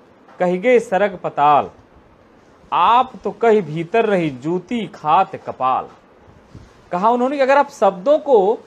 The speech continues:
तौल मोल के नहीं बोलते, तो स्वाभाविक है, जो शब्दों की मार होती है, वो बड़ी गहरी तक होती है। साथी, घाव तो भर जाता है, कहा जाता है ना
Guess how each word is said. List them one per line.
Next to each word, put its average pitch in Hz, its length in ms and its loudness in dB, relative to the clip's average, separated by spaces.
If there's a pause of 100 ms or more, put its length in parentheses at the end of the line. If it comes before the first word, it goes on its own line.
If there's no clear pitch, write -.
(1300)
तौल 277 320 4
मोल 262 280 2
के 269 140 0
नहीं 254 220 2
बोलते, 156 580 -2 (2000)
तो 165 60 -14
स्वाभाविक 214 600 0
है, 214 340 0 (320)
जो 254 440 0 (340)
शब्दों 214 560 0
की - 140 -6
मार 190 340 2
होती 196 280 0
है, 262 60 -4
वो 233 60 -6
बड़ी 226 160 2
गहरी 175 440 -2
तक 220 220 -2
होती 165 220 -4
है। 277 80 -8
साथी, - 360 -4 (2000)
घाव 214 360 -2
तो 285 160 -2
भर 240 200 0
जाता 226 320 0
है, 226 60 -4
कहा 214 260 -2
जाता 220 340 2
है 170 120 -2
ना 285 160 -6